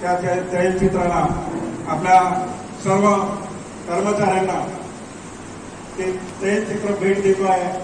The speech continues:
आणि आज चारशेवी जयंती, तर त्यांनी पडदा उघडून ते तैलचित्र दर्शनास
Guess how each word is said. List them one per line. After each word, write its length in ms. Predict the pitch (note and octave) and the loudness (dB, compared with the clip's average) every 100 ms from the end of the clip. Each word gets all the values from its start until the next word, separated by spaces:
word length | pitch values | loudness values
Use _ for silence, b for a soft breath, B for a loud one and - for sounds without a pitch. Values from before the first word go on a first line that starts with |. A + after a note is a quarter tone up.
| - | -6
आणि 220 | D#3+ F#3+ F#3+ F#3+ F#3+ - - | 0 4 4 2 -4 -6 -2
आज 280 | E3 F#3+ F#3+ - | 2 2 2 0
चारशेवी 460 | F3+ E3+ G3+ G3+ G3 | 0 2 2 2 2
जयंती, 420 | F#3 F#3+ F3+ D#3 - - - | 2 2 0 -4 -6 -10 -8
तर 120 | F3 F3 | -4 -2
त्यांनी 260 | F3 F#3 | 0 0
पडदा 440 | F3+ F#3 E3+ F3+ F3 F3 - - - - - - - - E3+ | 0 0 0 2 0 0 -6 -10 -12 -14 -14 -14 -14 -12 -2
उघडून 440 | G3 G3+ - G3+ E3+ F#3 - - | 2 4 2 -2 -6 -8 -12 -8
ते 140 | F3 F3+ F#3 - - | -4 -4 -4 -6 -2
तैलचित्र 560 | F3+ G3+ G3+ - D#3+ C#3+ - - - - E3 | 0 0 0 -2 -2 -4 -6 -10 -12 -8 -2
दर्शनास 480 | E3 E3 E3 D#3 | 0 0 -2 0